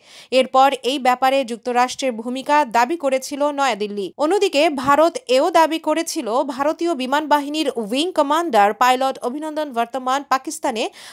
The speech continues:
আটক হওয়ার আগে একটি এফ সিক্সটিন বিমান ধ্বংস করেছিল। ভারতের প্রতিরক্ষা মন্ত্রী নির্মলা সীতারমণও এই ব্যাপারে নিশ্চিত খবর জানিয়েছিলেন।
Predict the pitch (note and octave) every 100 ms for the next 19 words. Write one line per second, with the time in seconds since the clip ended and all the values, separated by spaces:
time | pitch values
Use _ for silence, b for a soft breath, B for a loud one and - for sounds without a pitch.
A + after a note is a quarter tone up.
0 | - C4 C4 F4+ F4+ C#4 C#4 C4+ - G#3+
1 | A3 C4 G#3 - C4 - C#4+ - C#4 F4
2 | - D4+ A#3+ - D#4+ E4 A#3+ A#3+ B3+ C#4+
3 | C4 B3+ C4+ A3+ G#3 F#3 A3 G3 - _
4 | B B B B3+ B3 C#4 D4+ D#4 D4+ C#4+
5 | D4 D#4+ D#4+ E4+ D#4 D4+ - E4 D4+ C4+
6 | C4 C4+ C4+ C4+ B3+ B3+ B3 B3+ D4 G4+
7 | B B A#3+ C4+ C4 C4 C4+ C#4 A#3+ A#3+
8 | - B3+ B3 A#3+ A#3+ C#4 B3+ B3 B3 G#3
9 | - A3 F#3+